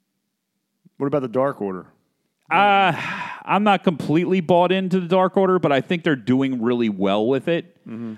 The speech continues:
Speaker 2: Like, the way that they've got 'em coming in and interrupting the show
Speaker 1: Mm-hmm.
Speaker 2: and, like, the flashes of it and then the little vignettes and the commercials for it in there and shit.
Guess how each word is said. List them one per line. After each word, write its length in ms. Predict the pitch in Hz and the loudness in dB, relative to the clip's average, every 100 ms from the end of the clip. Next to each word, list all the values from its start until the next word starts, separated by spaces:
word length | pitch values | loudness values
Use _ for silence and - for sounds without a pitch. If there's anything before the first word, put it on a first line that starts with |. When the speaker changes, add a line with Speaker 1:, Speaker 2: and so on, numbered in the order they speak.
| - | 2
Speaker 2:
Like, 220 | 127 131 | 2 4
the 80 | 135 | 4
way 240 | 123 143 | 4 2
that 140 | 143 131 | 2 2
they've 240 | 135 123 | 0 0
got 240 | 123 120 123 | 0 2 0
'em 140 | 113 | -4
coming 380 | - 135 123 113 | -6 -4 -2 -2
in 220 | 117 117 | -2 -2
and 240 | 113 104 101 | -4 -6 -8
interrupting 720 | 123 120 117 110 - 123 117 | -4 -2 0 0 -2 -4 -2
the 80 | 107 | -2
show 680 | - 113 113 113 113 113 _ - | 0 0 2 2 0 -2 _ -20
Speaker 1:
Mm-hmm. 200 | 120 120 | -14 -6
Speaker 2:
and, 140 | 110 | -4
like, 440 | 110 104 87 90 - | 0 -2 -4 -12 -2
the 120 | 120 | -2
flashes 720 | 120 127 120 113 107 139 113 | 0 -4 -2 0 -2 -2 -2
of 160 | 120 110 | -2 0
it 240 | 113 117 _ _ _ | 0 -2 _ _ _
and 140 | 113 113 | -4 -2
then 160 | 113 | -2
the 100 | 110 | 0
little 500 | 113 117 117 110 98 - _ _ _ _ - | 0 2 0 0 -4 -12 _ _ _ _ -16
vignettes 920 | 104 131 123 117 113 110 - - - | -2 0 2 2 2 0 -8 -14 -12
and 340 | 117 113 107 101 | -4 -4 -2 -4
the 60 | |
commercials 720 | - 131 117 127 123 143 120 | -6 -4 0 0 0 -2 -2
for 380 | - 139 127 123 | -2 0 2 2
it 140 | 123 123 | 2 0
in 120 | 123 | -2
there 280 | 123 120 120 | 0 0 -2
and 120 | 113 | -4
shit. 220 | - 131 | -4 -4